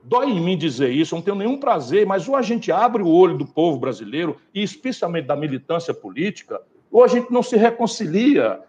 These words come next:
com o povo brasileiro. E eu acho que nós estamos conseguindo nos reconciliar porque resolvemos deixar o P T pra lá.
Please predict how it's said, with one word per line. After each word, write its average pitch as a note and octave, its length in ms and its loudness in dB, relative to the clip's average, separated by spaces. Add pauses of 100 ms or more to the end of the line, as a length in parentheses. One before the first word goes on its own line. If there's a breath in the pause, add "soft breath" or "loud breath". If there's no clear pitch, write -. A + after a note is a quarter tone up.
(140)
com F3 120 -4
o F3 100 -8
povo D3 200 4
brasileiro. G#2+ 540 -2 (220)
E G3+ 80 4
eu F#3+ 180 8
acho F3+ 380 4
que F3 80 -10
nós F3 160 0
estamos F#3 240 -4
conseguindo F#3+ 520 -6
nos E3 140 -10
reconciliar C3+ 880 -2
porque A3 160 -2
resolvemos G#3 340 4
deixar G#3 240 0
o G3+ 60 0
P A3 140 6
T A3 120 2
pra A#3+ 220 0
lá. F3 260 0